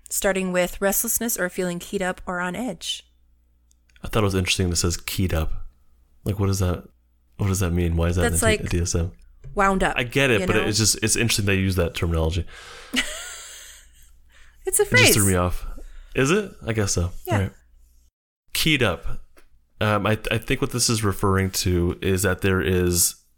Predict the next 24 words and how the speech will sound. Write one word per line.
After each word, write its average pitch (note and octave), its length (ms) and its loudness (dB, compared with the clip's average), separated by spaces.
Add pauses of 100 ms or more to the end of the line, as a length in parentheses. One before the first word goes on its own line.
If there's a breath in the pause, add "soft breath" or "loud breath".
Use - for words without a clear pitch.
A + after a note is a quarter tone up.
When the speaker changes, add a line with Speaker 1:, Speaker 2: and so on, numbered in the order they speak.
Speaker 2:
some - 260 -2
energy D3+ 320 0
within A#2+ 320 0
you F2+ 100 2
that F#2 160 -2
needs F#2 420 0
to A#2 180 -2
be F2+ 640 0
discharged G#2 680 0
or F2+ 140 0
used. F#2 360 2
Now, F#2 140 2
we A2+ 140 2
know G#2+ 420 2 (520 loud breath)
when G2 120 0
it F#2+ 60 -4
comes G2+ 220 0
to - 80 -2
the A2+ 80 -2
flight F#2+ 520 0
sympathetic F#2+ 520 0
behavior B2+ 640 0 (400 soft breath)
that F2+ 400 0
it's - 420 -2